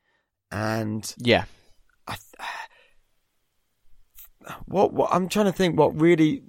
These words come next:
Speaker 1: what, what moment it really stood out to me that, you know, this is something I wanna carry on watching. Um, I think it comes down to character. I think, I think it was Bell that I really wanted to follow and find out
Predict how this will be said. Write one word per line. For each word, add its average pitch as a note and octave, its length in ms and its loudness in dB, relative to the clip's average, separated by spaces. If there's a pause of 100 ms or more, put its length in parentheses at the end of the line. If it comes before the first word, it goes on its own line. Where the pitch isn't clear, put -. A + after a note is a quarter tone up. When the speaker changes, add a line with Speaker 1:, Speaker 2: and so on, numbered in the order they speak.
Speaker 1:
what, - 260 -2
what - 340 -2
moment D#3+ 380 2
it G2 60 0
really B2+ 360 0
stood C#3 220 -4
out B2+ 200 2
to A#2 100 -6
me G#2 160 -4
that, - 300 -6 (140)
you C3 80 -8
know, A2+ 80 -4
this A#2 200 -6
is - 100 -4
something A#2 320 -4
I A2+ 40 0
wanna A2+ 200 -2
carry A2 260 -4
on G#2+ 140 -6
watching. E2+ 480 -8 (600)
Um, A2 420 -4 (1300)
I - 80 -14
think A3+ 200 -2
it B3+ 120 0
comes F#3+ 200 0
down C#3 180 4
to - 80 -10
character. G#2+ 520 -2
I D#3+ 120 4
think, F3+ 260 -2
I D#3+ 80 4
think F3+ 300 -4
it E3+ 120 -4
was D#3+ 380 2 (260)
Bell C3+ 320 2
that C3 120 2
I E2+ 80 4
really B2+ 380 0
wanted B2 240 -2
to A#2+ 60 -6
follow A#2+ 380 -2
and A2 140 -8
find A#2 280 -4
out A2 180 -4